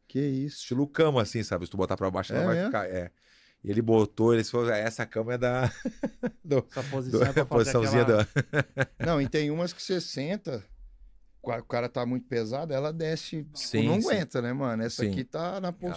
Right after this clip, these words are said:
Speaker 2: tá
Speaker 1: postura
Speaker 2: bem,
Speaker 1: o
Speaker 2: tá na
Speaker 1: tempo todo.
Speaker 2: postura. Tá com quantos quilos?
Speaker 1: Cento e vinte e cinco.
Speaker 2: Ela aguenta cento e sessenta.
Speaker 1: É, filho.
Speaker 2: Então ali, ó, tá ali o Q R Code, galera pode dar uma olhadinha em todos os modelos, porque eu sei que a galera gosta de jogar um PlayStation, um, no escritório,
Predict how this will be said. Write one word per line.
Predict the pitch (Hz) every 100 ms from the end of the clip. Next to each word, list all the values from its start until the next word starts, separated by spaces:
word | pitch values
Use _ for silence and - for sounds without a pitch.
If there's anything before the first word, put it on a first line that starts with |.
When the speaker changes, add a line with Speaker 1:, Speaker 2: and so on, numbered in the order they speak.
| 165
Speaker 2:
tá |
Speaker 1:
postura | - 170
Speaker 2:
bem, | 180
Speaker 1:
o |
Speaker 2:
tá | 165
na | 180
Speaker 1:
tempo | -
todo. | 104
Speaker 2:
postura. | 160 95 85 -
Tá | -
com | 113 117
quantos | 131 -
quilos? | 147 151 139 - - -
Speaker 1:
Cento | - - 117
e | 127
vinte | 131 -
e |
cinco. | - 98 - -
Speaker 2:
Ela |
aguenta | 90 95 101 95
cento | - 120
e |
sessenta. | - 113 101 - 85 76 - - _ - -
Speaker 1:
É, | - - - _
filho. | - - _
Speaker 2:
Então | - 82
ali, | 98 107
ó, |
tá | 85
ali | 85 95
o |
Q | 95
R | 101 95
Code, | - 98
galera | 98 95 101
pode | 95 92
dar | 95
uma | 98
olhadinha | 95 90 92 104
em | 98 -
todos | - 131 127 110
os | 107
modelos, | 104 101 92 104 104
porque | - 107
eu |
sei | 95 -
que | 107
a |
galera | 104 98 101
gosta | 95 101
de | -
jogar | 92
um | 92
PlayStation, | 90 80 - 98 113 107 107 101 - _ _
um, | 98
no | 98 101
escritório, | - 90 82 92 101 110 104 101